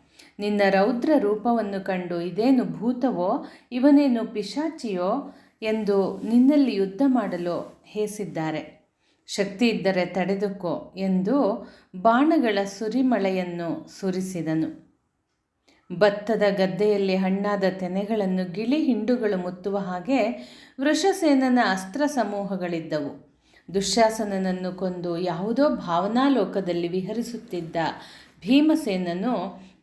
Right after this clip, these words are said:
ವೃಷಸೇನನ ಕಣೆಗಳನ್ನು ಕಡಿದು ಸುಮ್ಮನಿದ್ದನು. ಮರುತಸುತನು ಸ್ತಬ್ಧನಾಗಿದ್ದುದನ್ನು ನೋಡಿ ನಕುಲನು ರಥವನ್ನೇರಿ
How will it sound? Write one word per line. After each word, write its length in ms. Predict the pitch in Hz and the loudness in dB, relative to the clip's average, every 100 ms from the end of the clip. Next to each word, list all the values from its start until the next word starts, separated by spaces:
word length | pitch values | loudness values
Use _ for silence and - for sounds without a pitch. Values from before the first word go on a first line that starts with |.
| 214 | -4
ವೃಷಸೇನನ 800 | 247 254 349 349 247 220 202 190 185 | -2 2 2 2 0 0 0 0 -2
ಕಣೆಗಳನ್ನು 1080 | 196 190 254 247 208 180 175 160 151 - _ - | -2 0 2 2 2 0 -2 -2 -4 -10 _ -2
ಕಡಿದು 640 | 208 214 277 196 160 - | 0 2 2 2 0 -4
ಸುಮ್ಮನಿದ್ದನು. 1120 | - - 214 208 196 160 - 156 156 - - - - - _ - - _ _ - | -12 -8 -6 -2 -2 -4 -4 -6 -6 -10 -20 -20 -20 -20 _ -20 -20 _ _ 2
ಮರುತಸುತನು 920 | 247 277 330 392 - 269 254 226 220 | 4 4 4 2 0 -2 0 -2 -2
ಸ್ತಬ್ಧನಾಗಿದ್ದುದನ್ನು 1500 | 220 - 190 190 311 320 262 190 196 180 196 190 185 180 170 | -4 -2 -2 2 4 6 4 0 -6 -4 -4 -2 -2 -4 -6
ನೋಡಿ 760 | 175 180 175 180 277 208 247 - - - | -6 -6 -4 -2 0 0 -2 -8 -20 -4
ನಕುಲನು 1000 | 247 277 302 381 339 277 254 247 233 - 196 | 4 4 4 2 4 4 4 2 0 -4 0
ರಥವನ್ನೇರಿ 1200 | 202 202 294 320 294 247 214 196 190 185 - | 0 2 2 6 6 6 2 0 0 -2 -4